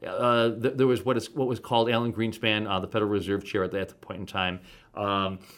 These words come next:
he maneuvered, uh, the economy into what was called a soft landing.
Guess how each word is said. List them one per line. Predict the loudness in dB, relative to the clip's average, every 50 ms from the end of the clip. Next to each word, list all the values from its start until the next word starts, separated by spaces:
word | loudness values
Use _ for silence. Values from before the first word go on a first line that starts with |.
| -20 _ _
he | -18 -16 -12 -8 -4 0 2 4 4 4 4 2 0 -4 -6
maneuvered, | -4 0 2 2 4 4 4 4 4 4 4 4 4 4 4 2 0 -6 -8
uh, | -6 -6 -4 -4 -4
the | -4 -4 -4 -4
economy | -4 -6 -6 -4 -4 -2 -2 -2 -4 -4
into | -6 -6 -4 -2
what | -2 -2
was | -2 -4
called | -2 -2 -2 -2 -4
a | -8
soft | -12 -6 -2 0 2 2 0 -2 -6 -12 -8
landing. | -6 -6 -4 -4 -4 -6 -8 -10 -12 -16